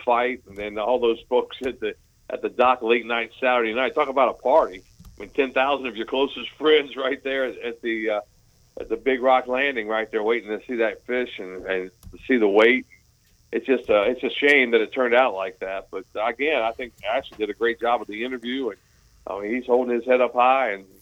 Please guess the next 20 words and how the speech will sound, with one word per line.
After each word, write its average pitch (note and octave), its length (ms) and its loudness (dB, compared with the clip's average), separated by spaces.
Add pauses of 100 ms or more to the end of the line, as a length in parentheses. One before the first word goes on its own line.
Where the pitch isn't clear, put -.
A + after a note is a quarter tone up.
(100)
you, A2 220 0
you A2+ 160 2
hope E3+ 320 4
that, A2 180 0 (300)
that - 160 -4
karma, D3 460 4 (140)
you A2+ 120 -8
know, G#2 300 -2 (640)
rewards C#3+ 520 4
him, G2 120 -18 (100)
and G2+ 140 -20
down B2 220 -4
the A#2 40 -4
line A#2+ 380 -4
maybe G#2+ 200 -6
he'll A#2 160 -6
come A2 280 -6
through G2 260 -6
with F#2 220 -8
a F2+ 100 -6